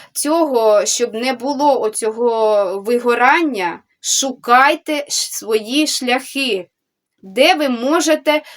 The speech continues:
знову розквітнути. Вивчайте дієтологію, нутриціологію,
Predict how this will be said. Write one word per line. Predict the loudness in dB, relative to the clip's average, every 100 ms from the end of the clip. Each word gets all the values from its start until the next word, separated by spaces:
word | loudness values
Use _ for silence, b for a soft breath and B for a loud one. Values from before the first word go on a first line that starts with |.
| B
знову | -14 -12 -6 2 2 4 2
розквітнути. | 2 0 -2 -6 -4 -4 -4 -8 -8 -10 -10 -12 -16 _ _ _ _ _ _ _ _ _ _ _ _ -10
Вивчайте | -2 -2 0 2 4 2 0 -2 -2
дієтологію, | -4 -2 -2 0 0 4 2 2 -2 -4
нутриціологію, | -4 -2 0 0 2 2 2 4 4 4 0 -4 -6